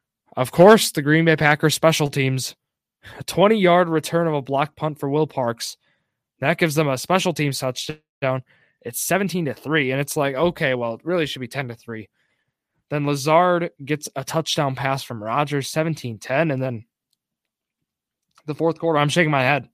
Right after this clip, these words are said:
I mean, they just, Breece Hall got the ball. Breece Hall, Hall went loose. Thirty-four yard run,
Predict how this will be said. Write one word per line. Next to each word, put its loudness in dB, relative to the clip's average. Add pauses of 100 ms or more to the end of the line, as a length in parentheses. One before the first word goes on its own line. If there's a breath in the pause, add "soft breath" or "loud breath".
(460)
I -12
mean, -8
they -2
just, -6 (360)
Breece 2
Hall 2
got -6
the -8
ball. 2
Breece -4
Hall, 0
Hall 2
went -2
loose. 0 (580 soft breath)
Thirty-four 0
yard -2
run, -2